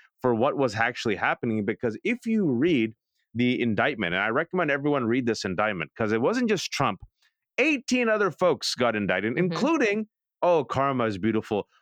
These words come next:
Speaker 1: Rudy Giuliani. <laughs> The same rico that he used to go after the mob is being used against him and the maga mob, Danielle. It was a thorough, coordinated, intentional
Speaker 2: Mm-hmm.
Speaker 1: plot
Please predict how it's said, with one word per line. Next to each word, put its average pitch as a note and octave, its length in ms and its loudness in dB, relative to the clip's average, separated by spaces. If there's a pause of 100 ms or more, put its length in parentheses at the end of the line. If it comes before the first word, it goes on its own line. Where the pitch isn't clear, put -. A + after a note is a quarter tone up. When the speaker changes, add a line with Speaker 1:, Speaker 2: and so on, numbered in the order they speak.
(100)
Speaker 1:
Rudy D4 540 2
Giuliani. F3+ 800 0 (180)
<laughs> - 60 0 (480)
The D3+ 120 0
same A3+ 480 0
rico F#3+ 480 2
that D#3+ 220 2
he D#3 100 2
used F#3 300 2
to D#3+ 100 0
go D#3+ 220 2
after D3+ 400 0
the C3+ 100 2
mob C3 380 0
is G#2+ 140 0
being C3+ 340 0
used C3 360 2
against A2+ 380 -4
him C#3 300 -2
and C3+ 320 0 (400)
the A#2 280 0
maga B2 600 2
mob, F#2+ 360 0
Danielle. D#2+ 440 -2 (400)
It A#2 80 0
was A2 260 0
a F2+ 140 0 (180)
thorough, E3 500 2 (400)
coordinated, D3 840 0 (360)
intentional E3 920 0
Speaker 2:
Mm-hmm. - 220 -18
Speaker 1:
plot A#2+ 440 0